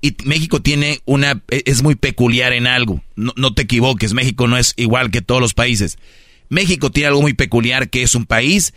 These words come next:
que está, eh, a flote gracias al, al, a lo que los mexicanos que trabajan especialmente en Estados Unidos están enviando a México.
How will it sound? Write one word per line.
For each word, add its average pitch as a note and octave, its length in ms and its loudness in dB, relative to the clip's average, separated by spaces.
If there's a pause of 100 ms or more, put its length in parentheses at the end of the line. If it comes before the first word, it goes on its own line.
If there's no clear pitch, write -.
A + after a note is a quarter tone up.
(300)
que C3 140 0
está, C#3 500 0 (240)
eh, A#2 400 -2
a A#2 140 0
flote D3+ 440 2
gracias C3 680 0
al, A#2+ 460 2 (200)
al, A#2 500 0
a A#2 100 0
lo A2+ 140 2
que B2 140 -2
los A#2 180 2
mexicanos C#3 760 0 (380)
que C3 140 -2
trabajan B2+ 560 0
especialmente B2 680 0
en A2+ 60 0
Estados A#2 300 2
Unidos C#3+ 360 2
están C3 300 0
enviando A#2+ 340 0
a - 20 0
México. G#2+ 440 -2